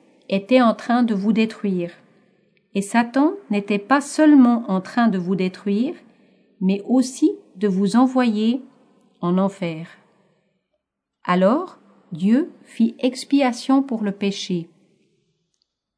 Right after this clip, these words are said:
Il envoya Jésus, l'agneau du sacrifice, et il porta votre péché afin qu'en mourant au péché, vous viviez pour la justice.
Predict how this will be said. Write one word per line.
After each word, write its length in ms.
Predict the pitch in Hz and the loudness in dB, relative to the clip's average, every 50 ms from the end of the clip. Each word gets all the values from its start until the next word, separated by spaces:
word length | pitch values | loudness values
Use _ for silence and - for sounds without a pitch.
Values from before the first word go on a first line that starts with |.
| _ _ _ _ _ _ _ _ _ _ _ _ _ _ _ | _ _ _ _ _ _ _ _ _ _ _ _ _ _ _
Il 200 | 196 202 202 - - | -6 -4 -4 -2 -2
envoya 500 | 233 247 247 262 294 311 302 330 339 320 | -2 0 2 2 4 4 4 2 0 0
Jésus, 500 | 254 254 262 247 202 208 208 220 269 - - - _ _ _ _ _ _ - | 2 2 2 2 2 0 -2 -2 -2 -4 -8 -16 _ _ _ _ _ _ -2
l'agneau 420 | 180 185 202 214 226 233 269 302 | 0 2 4 6 6 6 6 4
du 140 | 302 269 240 | 4 2 0
sacrifice, 920 | 226 - 240 233 233 - 226 208 202 - - 180 165 - - - - - _ _ _ _ _ _ _ _ _ _ _ _ _ _ _ _ _ _ - | 0 -2 -2 -4 -2 -4 -6 -6 -6 -8 -10 -10 -10 -10 -14 -18 -20 -20 _ _ _ _ _ _ _ _ _ _ _ _ _ _ _ _ _ _ -2
et 100 | 190 196 | 0 0
il 140 | 202 190 196 | 0 0 2
porta 420 | - 311 302 302 - - 330 330 | 2 2 2 2 0 -2 -2 2
votre 320 | 302 277 254 247 - 226 | 2 2 0 0 -2 -6
péché 680 | 214 - - 247 247 254 247 - - 285 285 294 302 294 - - - _ _ _ _ _ _ _ _ _ | -6 -2 0 2 2 2 0 -2 0 2 2 2 2 0 -4 -12 -20 _ _ _ _ _ _ _ _ _
afin 400 | - 214 220 214 - - 277 302 | -2 -2 -2 -2 -2 0 2 2
qu'en 280 | 294 294 - 202 185 185 | 0 0 0 0 2 2
mourant 640 | 190 202 196 240 330 370 359 - 349 339 320 - - | 4 4 6 6 6 6 4 2 2 2 2 2 0
au 120 | - 208 196 | -2 -2 -2
péché, 760 | 202 - - 240 254 247 - - - 247 247 269 311 349 - - _ _ _ _ _ _ _ _ _ _ _ _ _ _ _ _ _ _ | -2 0 2 2 2 2 -2 -2 -2 0 0 2 0 -2 -4 -12 _ _ _ _ _ _ _ _ _ _ _ _ _ _ _ _ _ _
vous 180 | 180 185 214 220 | -4 0 0 0
viviez 460 | 190 180 233 247 240 247 254 285 311 | 4 6 6 6 6 6 4 4 4
pour 220 | 311 294 254 233 233 | 2 0 0 0 2
la 120 | 233 226 | 2 2
justice. 760 | 220 226 220 - - - - 185 175 - - - - - | 2 2 0 -2 -4 -8 -8 -8 -8 -10 -12 -20 -20 -20